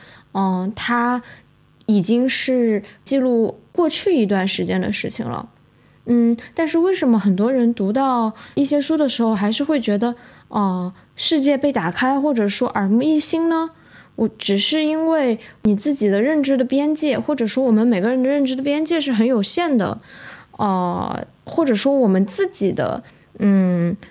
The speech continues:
在某一领-，知识领域的了解是远远落后于这个知-，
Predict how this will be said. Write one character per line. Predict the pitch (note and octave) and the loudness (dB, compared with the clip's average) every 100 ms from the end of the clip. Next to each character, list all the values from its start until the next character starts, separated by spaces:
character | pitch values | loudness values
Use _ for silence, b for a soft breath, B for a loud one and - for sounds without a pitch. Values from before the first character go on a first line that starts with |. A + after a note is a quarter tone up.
| - | -6
在 | - | 0
某 | C#4 F#3 - | 2 2 0
一 | A#3 | 0
领-， | A3+ G#3 G3+ F3 - | 0 2 2 0 -2
知 | C#4+ | 0
识 | C#4+ | 2
领 | A#3+ F3+ - | 0 0 0
域 | C4+ A#3+ - | 0 0 -2
的 | G3+ F#3 | -2 0
了 | F3+ F3 F3+ | 0 0 0
解 | A3+ A#3 G3 - | -2 -2 -4 -4
是 | - A#3 | -2 0
远 | F#3 G#3+ | 2 2
远 | A#3+ A3+ | 2 4
落 | C#4 A#3 | 2 0
后 | - D#4+ B3+ | 0 0 2
于 | F#3 | 0
这 | F3+ A#3 | 0 -2
个 | A3+ | -2
知-， | - - - B3+ | -4 -6 -2 -4